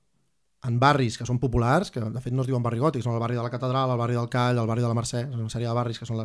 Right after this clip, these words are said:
al centre. Ehm, es busca generar des de fora, des de les elits, aquesta centralitat perquè la gent concebi el centre de la ciutat com un espai on consumir, on anar a comprar, i d'aquí ve l'obertura també del Portal de l'Àngel,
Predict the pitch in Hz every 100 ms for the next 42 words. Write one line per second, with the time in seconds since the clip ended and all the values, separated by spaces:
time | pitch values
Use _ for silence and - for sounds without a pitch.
0 | 113 113 127 127 127 165 - - - -
1 | - - - _ 139 127 120 113 104 110
2 | 110 - - - 123 117 - 135 127 117
3 | 120 127 110 120 117 113 113 139 131 120
4 | 120 113 123 156 - 127 113 135 131 131
5 | 127 127 143 - 127 117 120 113 - _
6 | _ _ _ - 123 117 110 147 156 190
7 | - 123 - 139 123 110 113 - 113 123
8 | 135 131 135 135 123 127 - 120 123 123
9 | 110 131 139 135 139 - - - - 117
10 | 117 127 123 135 139 - 131 117 117 123
11 | 135 131 127 127 127 127 123 123 123 123
12 | 139 147 139 139